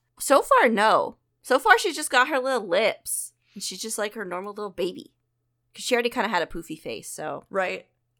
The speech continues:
Speaker 1: I think she's good.
Speaker 2: That's insane.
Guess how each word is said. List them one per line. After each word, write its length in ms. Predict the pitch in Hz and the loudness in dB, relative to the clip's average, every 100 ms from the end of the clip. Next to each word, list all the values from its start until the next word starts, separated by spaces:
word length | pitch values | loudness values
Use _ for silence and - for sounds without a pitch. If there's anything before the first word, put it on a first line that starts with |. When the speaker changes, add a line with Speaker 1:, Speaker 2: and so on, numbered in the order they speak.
| _ _ _ - - | _ _ _ -14 -10
Speaker 1:
I 80 | 240 | -8
think 160 | 320 | -4
she's 200 | - 392 | -2 0
good. 420 | 208 196 349 - - _ _ _ _ _ _ _ _ | 2 2 2 -2 -10 _ _ _ _ _ _ _ _
Speaker 2:
That's 200 | - 240 | -10 -8
insane. 720 | 339 285 - 202 190 170 156 | -8 -8 -6 -4 -4 -8 -12